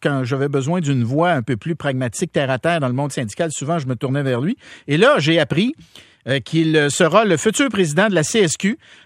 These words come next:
Alors, petite entrevue avec, euh, Éric Gingras, euh, après la pause, parce que je, moi, je, moi, je pense que le mouvement syndical, là, ils sont comme à la croisée des chemins.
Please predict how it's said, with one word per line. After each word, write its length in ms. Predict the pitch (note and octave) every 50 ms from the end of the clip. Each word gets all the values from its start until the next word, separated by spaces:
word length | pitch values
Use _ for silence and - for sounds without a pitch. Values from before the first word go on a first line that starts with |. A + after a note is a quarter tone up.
| _ -
Alors, 180 | C#3 D#3 D3+
petite 300 | - A3+ - - D#4+ A#3+
entrevue 500 | C4 G#3 - F3+ F3+ D#3 F3 A3 B3 B3
avec, 480 | - D3+ C3+ C3+ E3+ F3 - - - E3+
euh, 460 | D3+ C#3+ C#3 C3+ C3+ C3+ C3 C3 -
Éric 240 | - E3+ E3+ G3+ F#3
Gingras, 600 | C#3+ D#3+ D#3+ D3+ C3 C3+ C#3 D#3+ F3 F3+ F3+ E3 G#2
euh, 100 | A#2+ - -
après 420 | C#3 B2 - - F3 F3+ F#3 E3+ - D3
la 220 | B2 B2 C3 B2+
pause, 440 | - - E3 E3+ A3+ C#4+ C#4+ G#3+ - -
parce 160 | C#3 - -
que 100 | - D#3
je, 280 | C3 A#2+ C#3+ C3+ C3 A#2+ - - - - _ _ - - - _ _ _
moi, 140 | F3+ A3
je, 100 | - - D3 A2+ - - _ _ _ _ _ _ _ _ _ _ _ -
moi, 100 | G3+ G#3
je 80 | -
pense 260 | - F#3+ F3+ E3+ -
que 80 | - D#3+
le 60 | C3+
mouvement 340 | B2+ B2+ B2 B2+ C3 D3 D3
syndical, 640 | - - A#2+ G#2+ G2+ - - D#3 D3+ D3 C#3 B2
là, 240 | A#2+ A#2+ B2+ C3 B2+ A2
ils 140 | A#2+ G#2+
sont 160 | - - C3+ A2+
comme 220 | - B2 A#2+ A#2+
à 60 | A#2
la 120 | A2+ A#2 A#2
croisée 340 | - C3+ B2+ B2 A2+ C3 B2+
des 140 | A#2+ A2 G2+
chemins. 280 | - - A#2 A2 G#2+